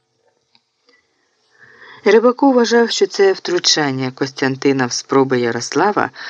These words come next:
могло залишити в його душі неприємний спогад. Воно, звичайно, не призвело до негайної розправи над посадником. Ярослав у цей час дуже потребував союзників. Але в майбутньому, очевидно, зіграло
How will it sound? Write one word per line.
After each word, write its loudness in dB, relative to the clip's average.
могло 2
залишити 2
в 2
його 0
душі 0
неприємний -6
спогад. -4
Воно, -4
звичайно, 0
не -8
призвело -2
до -2
негайної -2
розправи -4
над -8
посадником. -6
Ярослав -2
у -4
цей -4
час -2
дуже -2
потребував -2
союзників. -6
Але 2
в 0
майбутньому, 0
очевидно, 2
зіграло 0